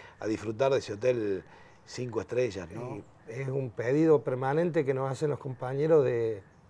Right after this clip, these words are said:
Speaker 2: de que llegue el día de la inauguración, ¿no? Tienen una expectativa muy alta sobre el hotel y creo que no lo va a defraudar. Yo lo vi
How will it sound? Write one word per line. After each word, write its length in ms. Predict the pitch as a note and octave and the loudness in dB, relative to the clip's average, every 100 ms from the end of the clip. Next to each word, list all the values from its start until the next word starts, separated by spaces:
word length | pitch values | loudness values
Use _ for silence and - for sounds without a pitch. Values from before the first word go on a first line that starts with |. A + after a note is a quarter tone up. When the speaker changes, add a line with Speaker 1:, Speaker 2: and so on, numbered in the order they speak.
| - | -2
Speaker 2:
de 180 | C3 B2+ | 0 2
que 180 | D3+ | 2
llegue 220 | C3 D3 D3 | 4 6 6
el 100 | C#3 | 6
día 200 | D#3+ D3+ | 8 8
de 100 | C3 | 8
la 80 | |
inauguración, 720 | C3 B2+ C3 C#3+ D3+ G3+ C3 B2+ | 4 0 0 0 6 6 6 4
¿no? 160 | D#3 | -2
Tienen 280 | D3+ C3+ C3 | -2 -4 -4
una 140 | B2+ | -6
expectativa 560 | B2 C#3 A#2 B2+ C3 C#3+ | -6 -6 -4 -6 -2 0
muy 200 | D3+ F3+ | 2 4
alta 280 | F3 D#3+ E3 | 4 2 -2
sobre 200 | D3+ D3+ | 0 0
el 80 | D#3 | 2
hotel 340 | D#3+ E3 G#3 - - - - - | 2 0 -2 -8 -20 -20 -16 -6
y 100 | C#3 | 2
creo 240 | D#3 F3+ | 8 8
que 120 | C3+ | 8
no 100 | C3 | 4
lo 100 | B2 | 6
va 80 | A#2+ | 6
a 20 | |
defraudar. 500 | A#2+ - G#2+ A#2+ G#2+ | 6 2 2 2 0
Yo 140 | A2 C#3 | 0 4
lo 120 | C3+ | 4
vi 320 | C3 C3+ B2+ | 2 0 -2